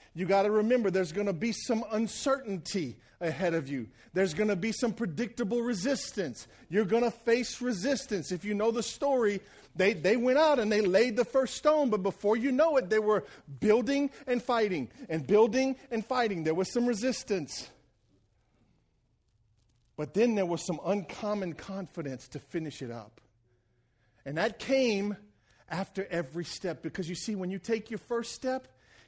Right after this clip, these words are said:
you gain a little bit more confidence in God. Come on, somebody. When somebody's hurt you and you take that first step to trust again, and it's a scary one, but you take it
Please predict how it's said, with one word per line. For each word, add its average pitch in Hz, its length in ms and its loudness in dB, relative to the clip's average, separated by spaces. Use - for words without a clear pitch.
you 147 120 -10
gain 156 300 -8
a 139 60 -6
little 156 220 -6
bit 160 140 -8
more 147 180 -8
confidence 135 720 -12
in 110 160 -12
God. 101 140 -14
Come 123 120 -16
on, 208 100 -14
somebody. 95 420 -16
When 147 120 -10
somebody's 196 480 -4
hurt 202 400 -4
you 240 260 -4
and 156 160 -6
you 165 80 -6
take 214 300 -4
that 208 160 -6
first 208 380 -6
step 202 360 -4
to 160 120 -6
trust - 480 -6
again, 233 460 -2
and 151 160 -2
it's 180 160 -4
a 220 40 -4
scary 202 560 -4
one, 254 340 -2
but 147 200 -6
you 208 100 -4
take 240 440 -2
it 277 260 -4